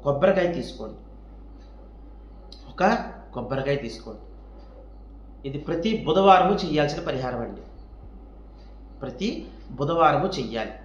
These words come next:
ఏం చెయ్యాలి ప్రతి బుధవారము? ఒక విష్ణుమూర్తి, లక్ష్మీదేవి ఉన్న ఫోటో ఒకటి తీసుకోండి. ఇంటి దగ్గరే చేసుకోవాలి మీరు. ఇది ఉదయం అయినా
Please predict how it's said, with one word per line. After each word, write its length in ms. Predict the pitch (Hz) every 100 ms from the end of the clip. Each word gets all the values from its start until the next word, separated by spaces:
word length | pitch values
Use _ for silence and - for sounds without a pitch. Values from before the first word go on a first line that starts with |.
| - 120
ఏం 60 | 160 175
చెయ్యాలి 280 | 165 151 143
ప్రతి 160 | 120 139 131
బుధవారము? 460 | 120 120 117 113 117 117 - - - - - - - - - 139
ఒక 100 | 180 135 131 170 - - - -
విష్ణుమూర్తి, 580 | 156 170 220 220 214 220 202
లక్ష్మీదేవి 580 | 156 - 175 175 170 170 165 160
ఉన్న 160 | 151 143 - -
ఫోటో 220 | 160 165 196
ఒకటి 160 | - -
తీసుకోండి. 360 | 131 - - - 160
ఇంటి 120 | 170 220
దగ్గరే 200 | 226 233 180
చేసుకోవాలి 360 | - 151 135 113
మీరు. 120 | - - - 165
ఇది 100 | 170
ఉదయం 180 | 175 196
అయినా 120 | 208